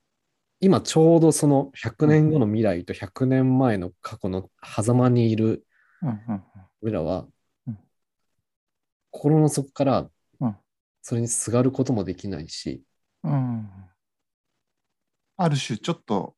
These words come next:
Speaker 2: こう、宗教に対して達観してるんだよね、きっと。あんまりこう、信-、うん、なんだろうね、信じてないっ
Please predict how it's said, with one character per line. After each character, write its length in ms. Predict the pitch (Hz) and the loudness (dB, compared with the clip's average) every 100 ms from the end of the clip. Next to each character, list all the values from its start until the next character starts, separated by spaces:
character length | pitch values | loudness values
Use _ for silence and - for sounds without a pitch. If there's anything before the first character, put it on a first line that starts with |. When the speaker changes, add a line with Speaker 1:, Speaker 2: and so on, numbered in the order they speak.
| _ | _
Speaker 2:
こ 480 | 123 117 117 120 - | -6 -2 -2 -4 -8
う、 60 | - | -10
宗 260 | - 214 | -2 -2
教 200 | - 123 | 0 0
に 80 | 101 | 0
対 220 | 123 107 | -2 -4
し 80 | - | -4
て 240 | - 78 - | -12 -14 -6
達 200 | 139 - - | -6 -4 0
観 260 | 185 180 | 2 2
し 80 | 175 | 0
て 120 | 185 | -2
る 100 | 170 | -2
ん 60 | 160 _ _ _ _ _ _ _ _ _ - | -4 _ _ _ _ _ _ _ _ _ -12
だ 100 | 87 | -10
よ 80 | 87 | -8
ね、 200 | 101 107 | -10 -12
き 80 | - | -20
っ 20 | _ | _
と。 140 | - _ _ _ _ _ _ _ | -20 _ _ _ _ _ _ _
あ 80 | 143 | -2
ん 100 | 147 | 0
ま 80 | 143 | 0
り 100 | 139 | -2
こ 360 | 135 123 120 _ | -2 -2 -2 _
う、 20 | |
信-、 0 | _ - 180 147 - - | _ -4 0 0 -4 -4
う 40 | |
ん、 120 | 110 | -2
な 100 | 120 | 0
ん 60 | 143 | -2
だ 60 | 82 | -2
ろ 80 | |
う 20 | - | -8
ね、 100 | - | -16
信 300 | - 180 170 | -8 -4 -2
じ 140 | 127 | -4
て 140 | 113 104 | -6 -4
な 120 | |
い 60 | |
っ 40 | 107 | -4